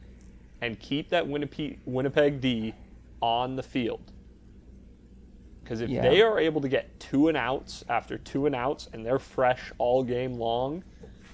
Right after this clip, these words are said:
Speaker 1: while the Winnipeg offense is just running the clock and pounding, there's, that's a tough, tough place
Speaker 2: Listen,
Speaker 1: to be.
Speaker 2: I know lots about running the clock and pounding, and I could not agree
Speaker 1: Yeah,
Speaker 2: more.
Speaker 1: okay.
Speaker 2: <laughs>
Speaker 1: You dirty dog.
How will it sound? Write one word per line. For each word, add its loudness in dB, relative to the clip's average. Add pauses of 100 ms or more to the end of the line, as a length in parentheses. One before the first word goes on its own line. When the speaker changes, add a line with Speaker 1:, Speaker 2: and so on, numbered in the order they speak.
(120)
Speaker 1:
while 2
the -2
Winnipeg 2
offense 2
is -6
just -4
running -4
the -8
clock 0
and -8
pounding, -2 (500)
there's, 0 (280)
that's 0
a -6 (360)
tough, -4
tough -6
place -2
Speaker 2:
Listen, 0
Speaker 1:
to -2
be. 2
Speaker 2:
I 8
know 8
lots 8
about 8
running 4
the 0
clock 4
and -6
pounding, 2
and 0
I 0
could -4
not 2
agree 2
Speaker 1:
Yeah, 6
Speaker 2:
more. 2
Speaker 1:
okay. 0 (340)
Speaker 2:
<laughs> -10
Speaker 1:
You 0
dirty 8
dog. 8